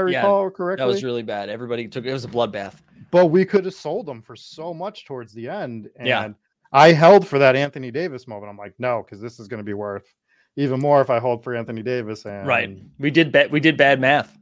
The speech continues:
Speaker 2: we did very bad math, but it was my learning experience. So
Speaker 1: Yeah.
Speaker 2: I, I think, like, I'm trying to take some of my Top Shot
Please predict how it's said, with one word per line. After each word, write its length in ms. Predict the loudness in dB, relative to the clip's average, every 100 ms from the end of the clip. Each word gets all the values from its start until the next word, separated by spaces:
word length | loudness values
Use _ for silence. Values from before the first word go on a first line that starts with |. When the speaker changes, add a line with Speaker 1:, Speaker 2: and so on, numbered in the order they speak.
| -12
Speaker 2:
we 220 | 0 0
did 180 | 4 0
very 360 | 0 -2 0 -2
bad 280 | -4 -4 -2
math, 360 | -6 -8 -10 _
but 260 | 2 2 0 -6
it 80 |
was 180 | -2 -2
my 160 | -4 -6
learning 360 | -6 -10 -12
experience. 560 | -14 -16 -16 -14 -14 -6
So 80 | 2
Speaker 1:
Yeah. 140 | 2
Speaker 2:
I, 340 | 2 -6 -10 -10
I 40 |
think, 300 | -10 -12 -10
like, 340 | -8 -8 -10 _ _ _ _ _ _ _ _ -8
I'm 260 | -2 -2 -2
trying 260 | -6 -6
to 60 | -4
take 200 | -8 -8
some 120 | -8
of 100 | -10
my 140 | -10
Top 320 | -10 -8 -8 -8
Shot 440 | -10 -10 -10 -12